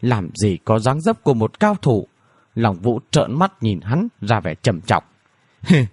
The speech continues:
"Nàng đúng là chỉ biết làm khổ ta, sao ta lại không có dáng dấp của cao thủ nhỉ? Mặc dù không dám sánh ngang với những cao thủ cái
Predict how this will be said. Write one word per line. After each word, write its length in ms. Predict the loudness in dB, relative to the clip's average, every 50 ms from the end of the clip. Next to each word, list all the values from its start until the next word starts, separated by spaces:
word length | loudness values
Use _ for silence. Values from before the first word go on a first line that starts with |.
| _ -20 -16 -6 0
"Nàng 380 | 0 0 0 0 -4 -6 0
đúng 320 | 0 0 0 0 -4 -4 -2 -2
là 80 | -2 -2 -2
chỉ 160 | -4 -6 -2
biết 260 | -2 -4 -4 -2 -4
làm 140 | -4 -4 -4 -8
khổ 240 | -4 -4 -4 -4 -2 -2
ta, 200 | 0 0 0 0 -4 _ _ _ _ -10
sao 280 | -2 0 2 2 2
ta 140 | 0 -2 -2
lại 160 | -2 -2 -6 -2
không 180 | -2 -2 -2 -2
có 140 | -2 -4 -4
dáng 280 | -2 -2 -4 -4 -4 -4
dấp 240 | -4 -4 -6 -2 -2
của 120 | -2 -2
cao 200 | 0 0 -2 -2 0
thủ 180 | 0 0 0 0
nhỉ? 280 | -2 -4 -4 -4 -4 -8 _ _ _ _ _ _ -2
Mặc 180 | -2 -2 0 2
dù 180 | 0 0 0 0
không 240 | -2 -2 -2 -2 -2
dám 260 | -2 -2 -2 -2 -4
sánh 420 | -6 -4 -4 -4 -2 -2 -4 -2 -2
ngang 220 | -2 -2 -2 -4
với 160 | -2 -2 -2
những 160 | -2 -2 -4 -4 -2
cao 180 | -2 -2 -2 -2 -4
thủ 160 | -4 -4 -4 _ -4
cái 200 | -4 -4 -4